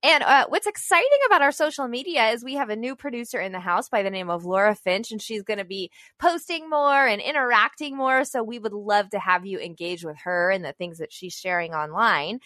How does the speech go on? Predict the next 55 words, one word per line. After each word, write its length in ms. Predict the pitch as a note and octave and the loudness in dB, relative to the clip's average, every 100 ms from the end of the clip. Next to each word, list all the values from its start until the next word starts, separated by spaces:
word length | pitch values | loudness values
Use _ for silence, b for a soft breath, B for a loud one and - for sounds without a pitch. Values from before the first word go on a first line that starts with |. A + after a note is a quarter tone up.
| B B - - | B B -12 2
The 100 | D4+ | 2
other 160 | A4 C5 | 4 0
thing 160 | G4+ C#4 | -2 -6
that 100 | - | -8
you 140 | A#3 | -8
can 160 | A#3 G3 | -8 -4
do 240 | G3 G3+ | -2 0
on 220 | F3 G#3 | 2 2
our 100 | G3+ | 0
social 360 | G3 G#3+ G3 F#3+ | -4 -6 -6 -8
media, 300 | F3+ F3 A#3 | -8 -4 0
or 80 | A3+ | 2
actually 420 | - A3 - C4+ | 2 2 -2 -4
on 220 | A#3 G3+ F#3+ | 0 0 -2
our 120 | F3+ | -4
show's 480 | - G3+ F#3 E3+ - E3 | -2 -2 -2 -6 -10 -2
website, 560 | G#3+ - - D#3 F#3+ - | -2 -2 0 0 0 -6
is 100 | - | -10
to 60 | |
go 140 | F#3+ F#3+ | -6 -4
to 60 | F3 | -2
eleven 300 | F3 F#3 A#3 | -2 -2 -6
sixty 280 | C4 - | -10 -10
hope 240 | G#3 A#3 - | -6 -4 0
dot 200 | - - | -2 -2
com. 360 | G3 F3 G3+ - b b b - | -2 0 -2 -6 b b b -2
Find 180 | C4+ F4 | 2 2
out 140 | D#4 | 2
more 120 | C4 | 2
about 220 | A#3 G#3+ | 2 2
Decision 560 | F#3 G3 - A#3 G#3+ G#3 | 0 -8 -4 -4 -4 -8
Point. 380 | - D#3 D#3 - | -8 -8 -8 -10
It's 100 | - | -12
a 40 | |
ministry 360 | F#3 F3+ - F3+ | -12 -12 -10 -4
that 160 | E3 | -4
we've 160 | F3 F3 | -4 -6
been 140 | E3+ | -6
partnering 480 | E3+ F3+ - E3+ D#3+ | -2 -2 -2 -4 -4
with 160 | D#3 D#3+ - | -6 -6 2
all 200 | F#3+ G#3 | 4 4
month. 340 | G#3 F3 F3 - | 2 -2 -2 -2
They 140 | F3+ | 0
are 160 | C3 D#3 | 2 0
equipping 460 | - - G#3 G#3+ | -2 -4 -2 -2
and 80 | G3 | -2
empowering 420 | E3+ - F#3 F3 | -4 -2 -2 -2
students 440 | E3+ - G#3 F#3 - | -8 -8 -6 -8 -10
to 100 | F3+ | -12
share 300 | - A3 B3 | -6 -4 -2
the 100 | C#4+ | 2
gospel 480 | A3+ F#3+ - F#3+ F#3 | 2 2 0 -4 -4
in 180 | B3 C4+ | -6 -6
their 160 | C4 C4+ | -4 -6
schools. 680 | - - G#3 F#3+ F#3 F3 | -8 -8 -4 -2 -2 -6